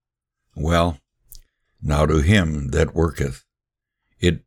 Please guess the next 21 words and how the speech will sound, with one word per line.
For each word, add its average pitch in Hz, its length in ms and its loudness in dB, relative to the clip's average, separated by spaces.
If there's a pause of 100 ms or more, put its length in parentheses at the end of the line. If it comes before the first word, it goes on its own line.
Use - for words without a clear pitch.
(960)
is 69 560 -2
the 82 140 0
reward 80 580 0
not 80 320 -2
reckoned 71 560 -2
of 65 220 -8
grace, 69 540 -6 (720)
but 73 360 -2
of 62 200 -4
debt." 65 280 -4 (840)
Let 107 180 -2
me 110 120 2
explain 78 440 -2
this. 62 340 -10 (1000)
When 92 180 4
you 113 160 6
were 104 220 2
well 76 840 0
and 78 220 -2
could 76 220 -4
work, 76 500 -4